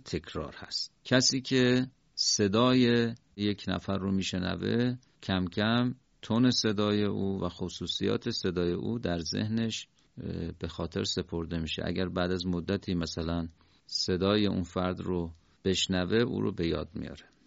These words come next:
حفظ کردن یک شعر هم از همین دست هست، حفظ کردن یک شمارهٔ تلفن هم همینطور هست و حالا بحث ما حفظ کردن آیات قرآن کریم هم همینطور هست. ما اگر می‌خوایم آیاتی رو که حفظ کردیم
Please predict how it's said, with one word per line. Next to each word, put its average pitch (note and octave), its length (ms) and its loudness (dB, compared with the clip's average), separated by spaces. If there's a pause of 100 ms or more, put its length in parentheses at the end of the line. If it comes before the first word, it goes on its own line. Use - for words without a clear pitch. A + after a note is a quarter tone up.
(180)
حفظ G2+ 240 0
کردن G2 360 2
یک G2+ 240 2
شعر G#2 380 2
هم F2+ 320 -2
از F2 220 -4
همین G#2 400 0
دست G#2 340 -2
هست، A#2+ 420 -4
حفظ E2+ 200 -4
کردن F2+ 320 0
یک G2 160 -2
شمارهٔ F2 360 -2
تلفن F2+ 460 -6
هم E2 300 -6
همینطور A#2 560 -4
هست C3+ 480 -2 (380)
و A#2 260 4
حالا B2+ 200 4
بحث A2+ 400 0
ما A2+ 200 4
حفظ F#2+ 180 0
کردن F2+ 340 0
آیات F2+ 200 -4
قرآن D#2+ 300 -2
کریم E2+ 300 -4
هم A#2 180 -4
همینطور - 380 -12
هست. - 240 -8
ما A#2 120 2
اگر B2 200 4
می‌خوایم A#2 420 2 (140)
آیاتی G#2+ 340 4
رو G2 80 0
که F#2+ 120 -2
حفظ F2 180 -2
کردیم E2+ 640 0